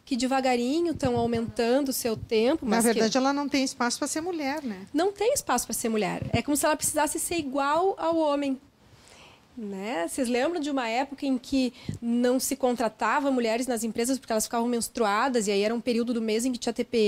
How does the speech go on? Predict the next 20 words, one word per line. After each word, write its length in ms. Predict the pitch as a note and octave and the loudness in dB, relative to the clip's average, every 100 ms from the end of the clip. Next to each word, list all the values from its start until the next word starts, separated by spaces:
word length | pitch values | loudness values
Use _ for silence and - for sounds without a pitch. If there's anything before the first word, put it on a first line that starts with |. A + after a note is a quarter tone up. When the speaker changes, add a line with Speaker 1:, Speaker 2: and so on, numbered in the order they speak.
| G#3 | 4
Speaker 1:
M, 100 | A#3+ | 2
não 100 | A#3 | 0
ia 120 | G#3+ | -4
ter 160 | A3 A#3+ | -2 -2
a 60 | |
mesma 340 | A3 G#3+ A#3 G#3+ | -2 -2 -4 -6
produção. 840 | - A3+ G#3 - - G#3+ A#3 D4+ - - - - | -2 -2 -2 -6 -4 0 0 -2 -8 -20 -20 -2
Então, 340 | B3+ C4 G3 - - - | 2 2 0 -10 -20 -6
tem 100 | A3+ | 0
umas 260 | D4 F4 - | 2 2 0
coisas 440 | D4+ C#4 D#4+ D#4+ | 2 4 4 2
assim 400 | C#4+ - C#4 D4+ | 0 0 0 0
que 260 | D#4 D#4+ E4 - - - - | 0 0 -2 -6 -20 -12 0
ainda 340 | A#3+ E4+ A4 | 4 6 6
não 120 | A4+ | 6
se 120 | - | 4
conquistou 520 | F4 F4 E4 D4+ - D#4+ | 2 2 0 -2 2 2
o 40 | |
espaço 460 | D4 - C4+ C4+ C#4 | 2 0 0 2 0
adequado, 800 | A#3+ A#3 - A3+ G#3 A3+ E4+ | 0 -4 -2 0 0 2 0